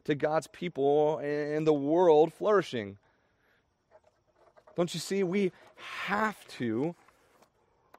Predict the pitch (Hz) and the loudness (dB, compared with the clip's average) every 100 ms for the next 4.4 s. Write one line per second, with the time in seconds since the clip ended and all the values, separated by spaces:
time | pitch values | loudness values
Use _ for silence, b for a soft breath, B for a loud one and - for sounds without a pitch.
0 | _ _ _ - - - 196 180 151 127 | _ _ _ -18 -8 8 8 8 0 -2
1 | 123 170 190 147 170 143 123 - 151 139 | 2 2 2 2 4 4 2 -2 -8 -6
2 | 151 139 131 131 123 123 147 - - 143 | -6 -6 -4 -2 -4 -4 -6 -8 -10 -6
3 | 127 117 - b b - 147 143 127 123 | -6 -8 -12 b b -2 0 0 -2 -4
4 | 131 131 113 | -2 0 -2